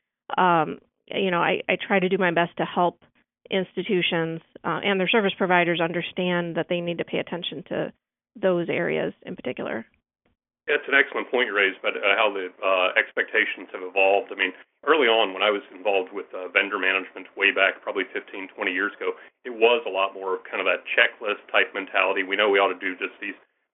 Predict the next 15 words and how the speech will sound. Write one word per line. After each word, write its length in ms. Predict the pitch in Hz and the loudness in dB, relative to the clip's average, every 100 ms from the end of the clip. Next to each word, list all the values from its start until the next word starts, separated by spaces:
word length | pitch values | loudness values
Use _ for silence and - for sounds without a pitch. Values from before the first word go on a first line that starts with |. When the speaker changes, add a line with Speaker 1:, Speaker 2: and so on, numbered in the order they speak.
| - | 0
Speaker 2:
basic 320 | 110 107 110 | 0 0 0
activities 680 | 101 98 - 101 95 95 92 | 2 0 -4 -2 0 0 -2
and 160 | 90 90 | -10 -4
some 160 | 127 120 - | -4 -2 -2
form 240 | 104 95 | -2 0
of, 80 | 90 - - _ - | -4 -8 -20 _ 2
uh, 320 | 107 95 92 | 4 4 2
you 80 | 101 | 0
know, 160 | 90 - - - _ _ - - | -4 -8 -16 -20 _ _ -20 -4
listening 480 | 110 117 - 113 104 | 0 0 0 -2 -2
program 600 | - 104 98 101 98 98 | 0 0 4 4 4 2
or 180 | 90 90 | -4 -6
looking 320 | 110 - 104 | -8 -4 -4
at 80 | 98 | -2
their, 220 | 101 90 | -2 -2